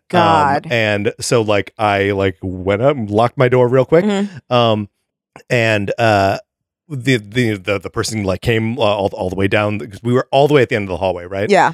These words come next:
Speaker 2: Uh, came all the way down and pounded on the door, screaming, ran out, like, just, uh, uh, out of their mind.
Speaker 1: Right,
Speaker 2: Mu-,
Speaker 1: right.
Speaker 2: must have been on something, right?
Speaker 1: Right.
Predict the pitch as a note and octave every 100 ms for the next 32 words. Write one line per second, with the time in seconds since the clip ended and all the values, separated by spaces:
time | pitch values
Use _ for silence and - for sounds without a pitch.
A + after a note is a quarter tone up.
0 | - G#2+ G2+ C3 A#2+ B2+ B2 C3 B2 A#2
1 | A#2 A2+ G#2 - A#2+ B2+ B2 A#2+ A2 A#2
2 | A2 A2 G2+ _ - - - C3 B2 A#2
3 | A2 G2+ G#2 G#2 F#2 - C3 B2 - -
4 | A2+ C3+ - - _ _ _ _ B2+ -
5 | C3+ C3+ C#3+ D3+ C3 A#2+ G#2+ F#2+ G3+ G3
6 | E3+ E3+ D3+ D3 C#3+ C#3 C3+ A#2 G2 G2+
7 | F#2 G2 G2 A2 G3 E3+